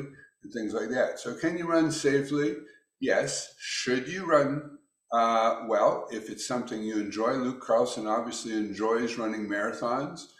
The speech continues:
Uh, not my thing. Uh, I used to run a while, a long time ago, and I wound up with a, um, cramping in my calf, and it seems to have remained a weak link for me. So even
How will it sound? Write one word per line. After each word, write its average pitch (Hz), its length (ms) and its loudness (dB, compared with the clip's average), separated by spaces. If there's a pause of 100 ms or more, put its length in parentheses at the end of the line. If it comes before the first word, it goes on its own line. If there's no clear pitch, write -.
(280)
Uh, 107 400 0
not 139 360 2
my 120 300 4
thing. 120 600 -4
Uh, 107 300 0
I 110 80 2
used 123 320 0
to 117 100 -8
run 110 200 -2
a 107 40 0
while, 104 480 2
a 98 60 -6
long 107 340 -4
time 110 280 0
ago, 131 260 -2
and 120 100 -2
I 104 60 -2
wound 107 320 0
up 110 220 2
with 104 200 -2
a, 92 220 -2 (580)
um, 92 440 -8 (340)
cramping 147 480 0
in 110 140 -2
my 104 200 0
calf, - 540 4
and 113 160 -6
it 107 100 -8
seems 139 380 -2
to 127 120 -4
have 107 120 0
remained 113 480 -2
a 107 40 2
weak 123 300 -2
link 135 280 -2
for 117 220 -4
me. 101 220 0
So 113 240 -4
even 123 440 -2